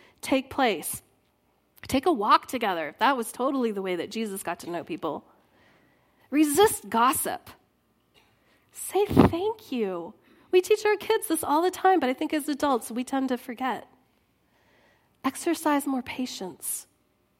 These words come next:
Listen. Listen to one another. Praise. Praise each other. Encourage one another with your words and your actions. Forgive.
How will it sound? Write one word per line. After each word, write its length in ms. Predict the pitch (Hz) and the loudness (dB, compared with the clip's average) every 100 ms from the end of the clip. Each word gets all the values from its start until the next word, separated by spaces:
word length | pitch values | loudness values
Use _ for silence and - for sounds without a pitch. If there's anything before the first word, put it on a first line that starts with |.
| _ _ _ _ _ _ _ _ - | _ _ _ _ _ _ _ _ -4
Listen. 720 | 247 285 330 - 240 190 175 - _ _ _ _ _ _ _ _ _ _ | 0 0 -2 -4 -6 -6 -8 -18 _ _ _ _ _ _ _ _ _ _
Listen 580 | 294 349 349 - 254 226 | -2 -2 -2 -4 -2 -2
to 100 | 202 | -4
one 180 | 190 190 | -6 -8
another. 480 | 185 180 170 190 - _ _ _ _ _ _ _ _ _ _ _ _ | -10 -12 -14 -18 -20 _ _ _ _ _ _ _ _ _ _ _ _
Praise. 1040 | - - 302 311 311 254 202 185 175 - - _ _ - | -18 -6 0 2 4 2 0 -4 -10 -16 -18 _ _ -16
Praise 480 | - 320 320 311 | -2 2 2 2
each 240 | 254 240 226 | -2 -6 -8
other. 400 | 190 180 170 190 _ _ _ _ | -8 -8 -10 -16 _ _ _ _
Encourage 680 | 302 320 - - 359 349 349 | 2 2 0 -2 2 4 2
one 200 | 294 302 | 0 0
another 380 | 294 262 240 220 | 0 0 0 0
with 220 | 226 226 | -2 -4
your 120 | 240 | -4
words 400 | 220 233 240 226 - | -4 -2 -2 -4 -6
and 240 | 240 247 254 | -6 -4 -6
your 140 | 214 | -6
actions. 760 | 208 202 - - 175 185 - - _ _ _ _ _ _ _ _ _ _ _ | -10 -12 -14 -14 -16 -18 -20 -20 _ _ _ _ _ _ _ _ _ _ _
Forgive. 800 | - 285 240 349 302 185 - | -10 -8 -4 -2 -2 -6 -16